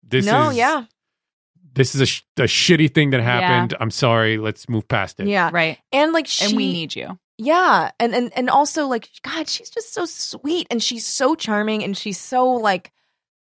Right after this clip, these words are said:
Speaker 2: I don't know. She's, like, what people would call, like, a, like, almost a pure cinnamon bun. Like, we don't deserve her as
Speaker 1: Hmm.
Speaker 2: viewers.
Speaker 1: <laughs> No, we don't.
Speaker 2: We don't.
Speaker 1: Oh, Fred.
Speaker 2: Fred.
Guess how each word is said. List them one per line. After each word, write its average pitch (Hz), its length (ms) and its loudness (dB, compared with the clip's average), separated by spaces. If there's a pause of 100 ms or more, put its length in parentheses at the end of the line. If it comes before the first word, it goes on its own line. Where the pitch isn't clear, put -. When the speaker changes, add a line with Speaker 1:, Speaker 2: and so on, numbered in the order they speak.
(340)
Speaker 2:
I 196 120 -2
don't 190 120 0
know. 170 220 -2
She's, 247 260 0
like, 294 160 0
what 214 280 2
people 202 280 -4
would 175 160 -4
call, 165 320 0
like, 156 240 -8
a, 139 420 -6 (320)
like, 160 180 -10 (480)
almost 226 300 2
a 196 80 0
pure 175 300 -4
cinnamon 139 360 -10
bun. 53 300 -10 (680)
Like, 185 160 -4
we 254 100 4
don't 233 120 4
deserve - 260 -6
her - 200 -6 (300)
as 131 120 4
Speaker 1:
Hmm. 120 60 6
Speaker 2:
viewers. 160 420 0 (220)
Speaker 1:
<laughs> 302 600 -2
No, 107 120 0
we 101 80 0
don't. 92 140 -2
Speaker 2:
We 247 140 6
don't. 185 320 0 (220)
Speaker 1:
Oh, - 40 -16 (240)
Fred. - 140 -20 (560)
Speaker 2:
Fred. 269 440 4